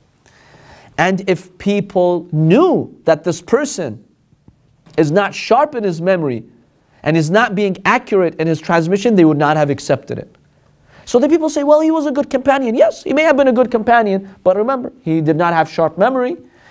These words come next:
He was inaccurate. Not because he was deliberate, but because that's how he was. That's another reason why we have fabrications or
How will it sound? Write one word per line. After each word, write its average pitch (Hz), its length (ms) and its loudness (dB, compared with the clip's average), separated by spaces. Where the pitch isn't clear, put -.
He 180 160 0
was 180 200 2
inaccurate. 175 600 0
Not 330 340 0
because 202 260 0
he 196 80 0
was 180 160 0
deliberate, 202 680 0
but - 140 -2
because 247 320 0
that's 202 220 -2
how 160 160 -2
he 110 100 -8
was. - 360 -12
That's 254 300 0
another 302 420 -2
reason 247 380 -4
why 196 140 2
we 165 160 0
have 180 300 -2
fabrications 185 880 -2
or 156 160 2